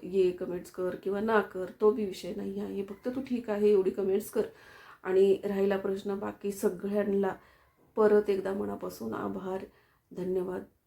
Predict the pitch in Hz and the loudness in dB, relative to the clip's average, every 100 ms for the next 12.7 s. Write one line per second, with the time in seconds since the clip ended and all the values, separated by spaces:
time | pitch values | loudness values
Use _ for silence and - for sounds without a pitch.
0 | _ - 190 196 196 190 202 208 208 - | _ -8 -6 -4 -6 -4 -4 -4 -6 -10
1 | 190 208 202 202 196 185 185 226 220 196 | -8 -4 -4 -4 -4 -6 -6 -6 0 2
2 | 190 190 190 185 196 202 180 - 202 - | 2 -2 -4 -4 -4 -4 -6 -14 -18 -18
3 | _ - - - _ 185 202 214 208 208 | _ -20 -20 -20 _ 2 6 6 6 2
4 | 214 214 208 214 208 208 208 208 202 196 | 4 6 6 6 6 8 8 8 6 4
5 | 190 185 185 190 208 202 202 208 214 208 | -2 -6 -8 -6 -6 -2 -2 -2 -2 0
6 | 208 214 214 202 202 _ _ - 202 202 | 2 2 2 0 -2 _ _ 2 2 2
7 | 214 208 202 208 214 190 185 170 208 - | 2 4 6 6 6 2 -2 -6 -10 -12
8 | 190 190 208 208 254 294 247 175 - - | -8 -4 -4 -4 -2 0 2 0 -2 -8
9 | _ _ - 180 185 196 208 220 202 180 | _ _ -4 -2 2 4 6 6 4 2
10 | 165 170 165 170 - - _ - - _ | -4 -8 -10 -10 -12 -20 _ -20 -20 _
11 | 208 190 202 196 208 - 254 - 254 - | -8 0 4 6 4 4 2 0 -6 -8
12 | - 240 240 196 202 180 202 | -6 -2 0 0 0 -2 -4